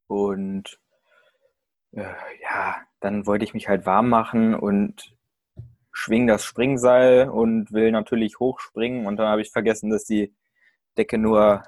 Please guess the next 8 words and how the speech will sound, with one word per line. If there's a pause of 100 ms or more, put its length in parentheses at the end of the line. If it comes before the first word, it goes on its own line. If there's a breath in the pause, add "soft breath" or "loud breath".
eins
fünfundachtzig
hoch
ist
und (1080)
ich,
äh,
eins